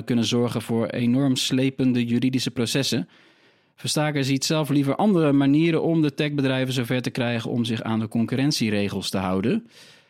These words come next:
De eurocommissaris werkt aan nieuwe wetgeving waarmee Europa meer slagkracht moet gaan krijgen tegen de techgiganten.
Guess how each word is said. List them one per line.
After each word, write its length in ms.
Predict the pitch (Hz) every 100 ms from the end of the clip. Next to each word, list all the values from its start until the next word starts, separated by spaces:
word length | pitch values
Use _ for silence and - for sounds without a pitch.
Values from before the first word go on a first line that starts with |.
| _ _
De 140 | - 113
eurocommissaris 840 | 123 120 123 117 - 123 113 110
werkt 320 | 117 113 113
aan 240 | - 107 113
nieuwe 380 | 131 147 123 110
wetgeving 760 | 131 170 170 170 165 175 165
waarmee 340 | 135 131 127 113
Europa 440 | 123 123 127 117
meer 280 | 120 143 151
slagkracht 880 | - - 180 - - 165 175 - -
moet 180 | 131 135
gaan 160 | 131
krijgen 420 | 123 131 127 117
tegen 280 | - 135 120
de 100 | 113 -
techgiganten. 760 | 165 151 - 120 113 110 185